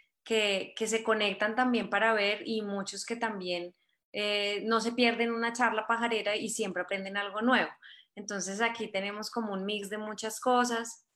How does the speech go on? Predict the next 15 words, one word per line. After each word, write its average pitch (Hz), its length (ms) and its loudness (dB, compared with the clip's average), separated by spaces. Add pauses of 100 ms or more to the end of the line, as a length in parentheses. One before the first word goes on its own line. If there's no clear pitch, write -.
(440)
Em, 190 1000 0 (840)
tenemos 202 480 2
a, 190 440 8
por 196 120 0
ejemplo, 185 720 0
a 202 120 2
personas 180 460 0
conectadas 196 640 2
desde 196 180 -4
la 185 140 0
Sierra 165 260 -4
Nevada 180 280 0
de 160 40 -4
Santa 196 320 -2
Marta, 247 540 2